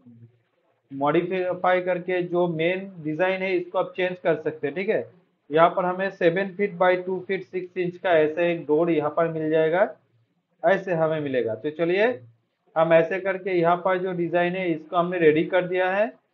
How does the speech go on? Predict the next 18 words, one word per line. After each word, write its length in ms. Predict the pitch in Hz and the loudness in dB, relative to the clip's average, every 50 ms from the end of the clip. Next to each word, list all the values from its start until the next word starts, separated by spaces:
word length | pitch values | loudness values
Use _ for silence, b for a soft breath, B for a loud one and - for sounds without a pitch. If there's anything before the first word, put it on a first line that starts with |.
| _ _ _ _ - - | _ _ _ _ -10 -8
उसके 340 | 156 160 156 - - 196 180 | -8 -8 -6 -4 -4 -4 0
बाद 280 | 170 180 180 190 180 | 2 4 4 4 2
हम 220 | 170 175 180 180 175 | 0 -4 -4 0 2
जाएंगे 380 | 175 165 170 180 185 190 180 | 4 4 4 4 0 -2 -2
इसका 360 | 170 175 - - 190 190 208 233 220 - - _ _ _ _ _ _ _ - - - | -2 -2 -4 -4 0 2 2 2 0 -4 -14 _ _ _ _ _ _ _ -20 -4 -2
details, 460 | 175 185 180 196 190 180 185 175 180 | -2 0 0 0 0 0 -2 -6 -12
जो 540 | - - - 175 185 185 202 202 190 - - - | -16 -8 -2 0 2 2 2 0 -2 -4 -12 -8
कितना 440 | 185 175 180 180 170 190 196 190 185 | -8 -8 -8 -6 -2 0 2 2 2
है, 140 | 185 190 196 | 2 0 -2
टू 220 | 196 - 185 170 165 175 190 | -2 -4 -4 -4 -4 -2 -4
feet 200 | 190 185 185 - | -6 -6 -6 -4
four 180 | - 170 165 170 | 2 2 4 4
inch 180 | 170 175 170 175 | 2 -2 -2 0
यहाँ 140 | 165 156 | 0 0
पर 120 | 156 165 160 | 2 4 2
हाइट 280 | 156 151 160 156 156 - | 4 4 2 0 -2 -4
पर 120 | 180 175 | -4 -2
रहेगा। 460 | 165 170 170 175 175 175 202 220 247 | 0 2 2 2 2 2 0 0 0